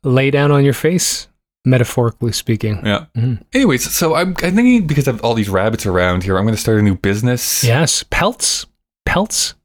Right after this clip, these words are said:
Speaker 2: Well, I, I was thinking more like selling them to other people. What they do with them at that point is
Speaker 1: Sell
Speaker 2: up to
Speaker 1: the
Speaker 2: them. I
Speaker 1: pelts.
Speaker 2: don't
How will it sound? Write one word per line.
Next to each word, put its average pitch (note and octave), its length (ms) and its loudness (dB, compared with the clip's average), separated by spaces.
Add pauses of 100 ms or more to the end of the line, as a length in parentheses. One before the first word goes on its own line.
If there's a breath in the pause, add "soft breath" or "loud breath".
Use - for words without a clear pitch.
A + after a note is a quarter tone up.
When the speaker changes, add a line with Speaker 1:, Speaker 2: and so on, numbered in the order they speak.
Speaker 2:
Well, C#4 340 2
I, A#3 160 0
I B3 180 2
was C4+ 140 0
thinking F3+ 200 2
more C3 180 2
like A2 220 -2
selling A2 640 0
them D#2 440 -2
to G#2+ 120 0
other F#2 140 0
people. F#2 260 0
What A2+ 160 -2
they A#3 220 2
do D3 200 2
with B2+ 160 -2
them F#2+ 140 0
at E2 160 -4
that G2+ 280 -4
point G2 240 0
is F2 100 2
Speaker 1:
Sell F#2+ 140 2
Speaker 2:
up - 20 2
to B2+ 60 0
Speaker 1:
the - 60 2
Speaker 2:
them. D#2+ 200 0
I G2+ 120 2
Speaker 1:
pelts. F2+ 260 -2
Speaker 2:
don't G#3+ 120 -16